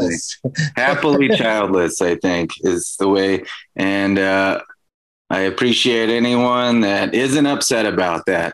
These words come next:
Speaker 2: There are people that get upset about that
Speaker 1: They
Speaker 2: decision
Speaker 1: do.
Speaker 2: sometimes. <laughs> Yeah, it's weird.
Speaker 1: It's so important to people. And, like, you're like, "Hey, you know what? I don't need to pass this name a-, along. I don't need to <laughs> have children.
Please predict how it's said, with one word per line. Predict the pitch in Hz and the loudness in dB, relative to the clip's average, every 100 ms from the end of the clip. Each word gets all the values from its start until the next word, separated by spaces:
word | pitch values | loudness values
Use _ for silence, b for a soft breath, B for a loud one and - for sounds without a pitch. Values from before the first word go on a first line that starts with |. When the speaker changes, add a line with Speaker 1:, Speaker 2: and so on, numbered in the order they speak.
| - | -2
Speaker 2:
There | 92 | 0
are | 107 120 | 2 0
people | 127 127 127 | 0 0 2
that | 117 117 | 2 2
get | 117 | 0
upset | 110 - 113 95 - - | 0 0 0 -2 -6 -4
about | 95 92 92 - 123 80 | -2 0 0 -2 -6 -4
that | 202 160 | 0 0
Speaker 1:
They | |
Speaker 2:
decision | 151 131 151 208 | 0 0 0 2
Speaker 1:
do. | 180 113 | 2 0
Speaker 2:
sometimes. | 104 101 95 90 - 113 - | -2 -2 -2 -2 -2 0 2
<laughs> | 135 | 2
Yeah, | 175 175 - | 2 0 -2
it's | - | -2
weird. | 113 156 156 113 | 2 2 2 0
Speaker 1:
It's | 143 - - - | -2 -4 -4 0
so | 180 208 | 2 4
important | 190 147 165 180 220 196 | 2 0 0 2 2 0
to | |
people. | 156 139 131 127 | 0 0 2 2
And, | 131 | 2
like, | 131 131 127 | 2 0 0
you're | 151 165 | 0 2
like, | 170 156 147 135 | 4 2 0 0
"Hey, | 185 175 151 | -2 0 0
you | 147 156 | 0 0
know | 156 | 0
what? | 151 165 170 | 2 2 2
I | 160 | 2
don't | 170 175 | 0 0
need | 170 160 | 0 0
to | 156 - | -4 -4
pass | 160 156 160 - | 0 0 -2 -4
this | 139 143 | -6 -2
name | 151 151 151 147 | 0 0 0 0
a-, | 147 156 165 | 2 4 2
along. | 143 143 143 143 143 143 143 - b b _ - | 2 2 4 4 2 0 -4 -16 b b _ -2
I | 131 | -2
don't | 127 151 156 151 | 2 2 2 2
need | 151 147 135 | 2 2 0
to | 135 - - | -2 -8 -6
<laughs> | |
have | 156 151 139 | -2 0 0
children. | - - 151 139 139 139 139 139 | -2 2 2 4 4 4 2 -2